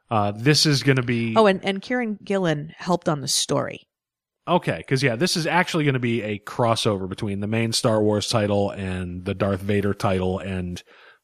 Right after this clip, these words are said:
Speaker 1: and this sort of ancillary. It's gonna be, I think, a six-part story that crosses through all of them.
Speaker 2: Yes.
Speaker 1: And, uh, but yeah, this one, uh, Aaron wrote, and in one issue of one comic book, Jason Aaron made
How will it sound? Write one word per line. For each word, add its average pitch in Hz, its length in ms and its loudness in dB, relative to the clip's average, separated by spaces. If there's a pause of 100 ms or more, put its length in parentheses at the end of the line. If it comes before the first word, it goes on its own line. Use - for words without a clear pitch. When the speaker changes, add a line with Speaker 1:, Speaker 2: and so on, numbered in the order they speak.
(120)
Speaker 1:
and 120 180 -2
this 107 140 2
sort 104 180 4
of 87 240 -4
ancillary. 98 680 0
It's - 180 -8
gonna 131 100 4
be, 107 160 4
I 98 80 0
think, - 180 -4
a - 60 -4
six-part 104 520 -2 (260)
story 110 360 2
that 92 120 -6
crosses 107 360 0
through 101 240 -4
all 92 280 -6
of 82 80 -14
them. 78 260 -16
Speaker 2:
Yes. - 460 -2 (280)
Speaker 1:
And, 90 140 -4
uh, 85 200 -2
but 104 220 0
yeah, 101 140 2
this 101 220 -2
one, 92 260 -2
uh, 87 220 -10
Aaron 98 340 -4
wrote, 90 360 -2
and 95 320 -8 (500)
in 117 420 -4
one 127 640 2 (720)
issue 123 480 2
of 98 220 -8
one 107 280 -2
comic 101 480 -6
book, 92 300 -4 (720)
Jason 131 520 2 (120)
Aaron 110 440 -2
made 101 260 -2